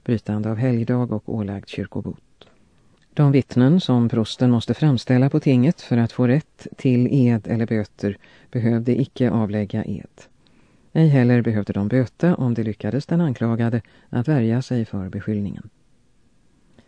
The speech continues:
Not åttioåtta, Upplandslagen, kyrkobalken sjutton, principium,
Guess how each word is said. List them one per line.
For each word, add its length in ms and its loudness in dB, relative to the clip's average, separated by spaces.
Not 220 4
åttioåtta, 420 2
Upplandslagen, 600 2
kyrkobalken 540 0
sjutton, 440 0
principium, 800 0